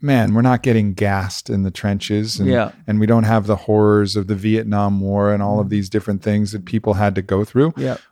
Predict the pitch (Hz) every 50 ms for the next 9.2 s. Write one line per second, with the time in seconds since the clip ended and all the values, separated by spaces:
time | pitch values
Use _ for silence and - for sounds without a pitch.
0 | _ - 107 117 135 143 135 127 123 123 123 123 123 117 107 - _ _ - -
1 | 127 - - 117 113 117 127 - - 117 - - - 123 120 117 110 110 107 101
2 | 107 - - - 117 117 113 107 98 107 107 104 98 101 98 - - - 101 -
3 | - 110 107 107 107 - - 113 95 101 95 101 107 110 104 - 110 98 98 95
4 | 95 - - _ _ _ - - - - 127 127 123 120 113 107 104 101 101 101
5 | 101 101 95 95 - _ 110 104 90 - 113 104 104 104 101 98 101 101 98 95
6 | - - _ 104 98 98 98 101 107 - _ - - _ 107 110 143 143 131 127
7 | 123 127 123 123 123 120 117 113 110 110 98 107 113 - - - 113 107 - 113
8 | 113 107 117 117 113 151 170 160 - - - _ - 180 208 196 165 143 123 110
9 | 92 92 101 110